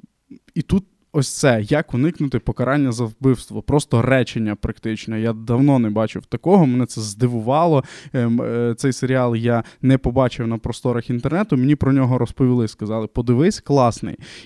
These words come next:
І дякую тій людині, яка мені це сказала, тому що справді, е, цікавий, я не пожалкував, що подивився. І я такий спочатку почув, що в, в сенсі ось така назва, як уникнути покарання за вбивство? І насправді,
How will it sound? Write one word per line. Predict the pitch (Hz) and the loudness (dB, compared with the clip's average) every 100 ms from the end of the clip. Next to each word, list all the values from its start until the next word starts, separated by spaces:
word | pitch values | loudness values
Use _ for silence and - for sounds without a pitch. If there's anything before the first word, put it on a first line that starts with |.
| - | -2
І | 123 120 113 | 0 2 2
дякую | 110 147 127 - 107 107 - - 113 | 6 6 6 2 -4 -6 -10 -10 -4
тій | - 123 | 0 2
людині, | 117 123 113 | 2 2 2
яка | 113 113 113 | 2 2 2
мені | 110 107 | 2 0
це | 117 | -4
сказала, | - 123 139 196 185 131 | -4 -2 2 2 2 0
тому | - 120 123 | 0 -2 -2
що | - 117 | -4 -8
справді, | - 139 139 123 | -2 0 0 0
е, | 117 - 110 110 107 101 98 87 101 | -2 -2 -6 -6 -6 -8 -8 -10 -10
цікавий, | - 127 139 165 165 123 | -10 -2 2 2 2 2
я | 120 | 0
не | 113 | -2
пожалкував, | 120 113 113 123 123 113 | -4 -4 -4 -2 0 0
що | - | -4
подивився. | - 123 123 117 104 - | -2 0 2 2 0 -4
І | 85 117 | -4 -4
я | 127 | -4
такий | - - 139 | -6 -8 -8
спочатку | - - 139 - | -8 -6 -6 -8
почув, | - 143 110 _ _ - | -8 -6 -6 _ _ -16
що | - 175 185 | -8 -2 -2
в, | 143 - - | -4 -12 -20
в | - - - | -16 -14 -12
сенсі | - 165 147 - 113 - - - | -2 2 2 0 -6 -8 -14 -8
ось | 127 - | -6 -4
така | 127 156 135 | -4 0 2
назва, | 131 190 147 135 | 2 2 0 0
як | 120 147 - | 0 -2 -2
уникнути | 131 139 131 117 117 | -2 -2 -2 -6 -6
покарання | 120 127 127 127 113 | -8 -4 -2 -2 -2
за | 113 | -6
вбивство? | 117 117 - 95 98 | -4 -4 -4 -10 -8
І | 110 123 127 | -4 -2 -2
насправді, | 113 104 120 - 143 143 185 151 | -4 -4 -4 -4 -2 0 0 0